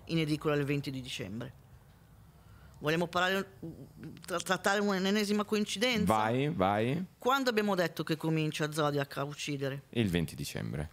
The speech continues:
Speaker 1: Cosa scrive sulla portiera? Venti di dicembre.
Speaker 2: Venti dicembre.
Speaker 1: Manda una lettera il venti di dicembre.
Speaker 2: Sì, c'è sempre il
Speaker 1: Questa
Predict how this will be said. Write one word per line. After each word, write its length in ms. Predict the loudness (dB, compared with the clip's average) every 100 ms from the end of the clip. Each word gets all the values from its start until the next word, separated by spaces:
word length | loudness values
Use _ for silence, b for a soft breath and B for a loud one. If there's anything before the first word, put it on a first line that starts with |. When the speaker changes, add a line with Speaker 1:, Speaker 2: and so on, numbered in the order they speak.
| -2
Speaker 1:
Cosa 260 | 0 2
scrive 280 | 2 2 0
sulla 220 | 2 0 0
portiera? 540 | -2 -2 0 2 0 -6 -14
Venti 360 | -4 -2 -2 -6
di 80 |
dicembre. 400 | -10 -10 -10 -8 -2
Speaker 2:
Venti 240 | -2 0
dicembre. 220 | -2 2
Speaker 1:
Manda 180 | 2 2
una 120 | 2
lettera 280 | 2 0 0
il 80 | 0
venti 260 | 0 -2 -4
di 100 | -8
dicembre. 480 | -4 0 2 0 0
Speaker 2:
Sì, 180 | 0 0
c'è 180 | 2
sempre 240 | 2 4 4
il 40 |
Speaker 1:
Questa 180 | 4 2